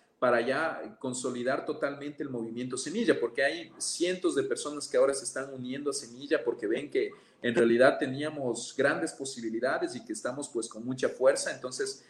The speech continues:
eso automáticamente se comienza a convertir en una bola de nieve y ahora el desafío es, pues, mantener esos mismos principios que los otros, nosotros los teníamos cuando éramos cinco,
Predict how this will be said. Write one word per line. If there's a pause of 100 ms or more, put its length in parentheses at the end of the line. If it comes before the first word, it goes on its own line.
(120)
eso
automáticamente
se
comienza
a
convertir
en
una
bola
de
nieve (220)
y
ahora
el
desafío
es,
pues, (120)
mantener
esos
mismos
principios
que
los
otros,
nosotros
los
teníamos
cuando
éramos (180)
cinco,